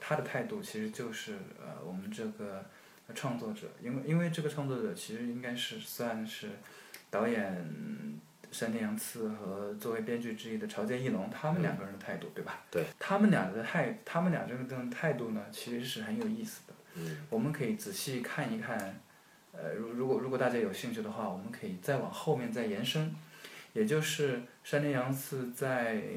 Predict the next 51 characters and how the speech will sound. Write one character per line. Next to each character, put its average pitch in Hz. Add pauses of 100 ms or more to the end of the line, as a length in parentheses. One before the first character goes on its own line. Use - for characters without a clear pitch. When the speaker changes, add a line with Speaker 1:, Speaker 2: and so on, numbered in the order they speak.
(120)
Speaker 1:
呃， 87
拍 -
摄 123
了 92
藤 113
泽 113
周 120
平， 104
改 98
编 113
了 107
藤 110
泽 113
周 117
平 113
的 110
这 170
一 107 (120)
部 113 (1400)
小 104
说 123
之 131
后， - (320)
他 135
紧 110
接 127
着 131
来 123
他 139
又 165 (140)
拍 120
了 113
两 92
部。 98 (100)
Speaker 2:
嗯， 85 (180)
首 90
先 156
这 175
个， 87 (1300)
这 113
个 85
《黄 120
昏 170
清 165
兵 170
卫》 135
这 87
部 85
影 -
片 87
呢， 78